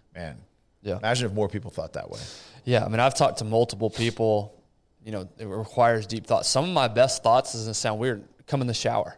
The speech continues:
Speaker 1: Yeah, that's Tiffany.
Speaker 2: Because
Speaker 1: Tiffany's
Speaker 2: it's,
Speaker 1: the same way.
Speaker 2: it's quiet. I'm, I'm only, I, I'm literally in my head, like, there's nothing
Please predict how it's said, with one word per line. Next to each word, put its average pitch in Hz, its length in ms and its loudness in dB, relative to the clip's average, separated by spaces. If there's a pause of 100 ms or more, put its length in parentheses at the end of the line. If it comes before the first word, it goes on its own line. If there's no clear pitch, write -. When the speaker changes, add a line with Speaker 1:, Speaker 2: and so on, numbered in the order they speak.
(360)
Speaker 1:
Yeah, 87 240 -6
that's - 240 0
Tiffany. 143 280 2
Speaker 2:
Because 156 240 6
Speaker 1:
Tiffany's 135 260 4
Speaker 2:
it's, - 80 2
Speaker 1:
the 113 80 2
same 104 80 -2
way. 101 200 -2
Speaker 2:
it's - 440 0 (220)
quiet. 139 680 4 (360)
I'm, 120 240 2 (260)
I'm 127 220 4
only, 165 420 4
I, - 120 -6 (280)
I'm 131 280 0
literally 151 540 4
in 143 140 0
my 135 160 4
head, 127 180 0
like, 120 220 2 (380)
there's 127 200 2
nothing 160 600 4